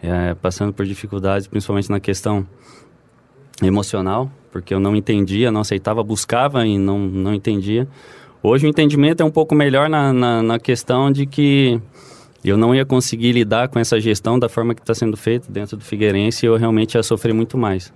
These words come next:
do que eu tô sofrendo agora. Então eu entendo, agradeço a Deus por, e a, a minha decisão de realmente, eu tive dois convites pra voltar e eu fico muito feliz em ter recusado porque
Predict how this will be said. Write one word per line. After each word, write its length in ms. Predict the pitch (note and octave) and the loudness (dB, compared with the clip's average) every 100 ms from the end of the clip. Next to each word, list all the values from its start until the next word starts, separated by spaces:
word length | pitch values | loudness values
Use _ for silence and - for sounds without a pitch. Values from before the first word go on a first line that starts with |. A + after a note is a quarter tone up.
| - | -12
do 120 | F#2+ | -10
que 80 | F2+ | -6
eu 60 | G2 | -6
tô 100 | G2 | -6
sofrendo 460 | - - A2 G#2+ | -6 -6 -4 -2
agora. 320 | G2+ F#2+ F2+ - - - - - | -2 -2 -4 -8 -20 -20 -20 -12
Então 200 | F#2+ F#2+ | -4 -2
eu 80 | G2+ | 0
entendo, 400 | G#2 G2 G2+ A2+ | -2 0 0 0
agradeço 460 | F#2+ F#2 G2 - | 0 0 0 -2
a 40 | F#2+ | -2
Deus 300 | F2+ G2+ A#2+ | 0 -2 -2
por, 220 | - F2 F2+ F2+ - - - - | -6 -8 -8 -10 -20 -20 -20 -18
e 480 | F#2 E2+ F2 E2+ E2+ | -10 -8 -6 -6 -6
a, 600 | E2 E2 E2 E2 D#2+ E2+ | -6 -8 -10 -10 -10 -6
a 20 | |
minha 160 | E2+ F2+ | -2 -2
decisão 480 | F#2+ F#2+ F#2 G2 G2+ | -2 -4 -4 -2 -2
de 160 | G2 | -2
realmente, 500 | F#2 G2 G2 F#2+ - F#2 - - | -2 0 -2 -2 -6 -12 -16 -18
eu 80 | F#2+ | -12
tive 200 | - F#2+ | -8 -2
dois 180 | G2 - | -2 0
convites 360 | F#2+ G2 G2 | -2 -2 -4
pra 140 | - G2 | -4 -2
voltar 460 | G2 F#2+ F#2+ G2 | -2 -2 -2 -2
e 40 | G2+ | -4
eu 80 | |
fico 260 | G2 G#2+ G2+ | -6 -6 -4
muito 200 | G#2 G#2 | -4 -4
feliz 380 | G2+ G2 G#2 G#2 | -4 -2 -2 -2
em 140 | G#2 | -4
ter 140 | - G2+ | -2 -2
recusado 540 | G#2 G#2+ G2+ G#2 A#2+ | -2 -6 -2 -2 -2
porque 380 | C3+ C3+ C#3+ | -6 -4 -4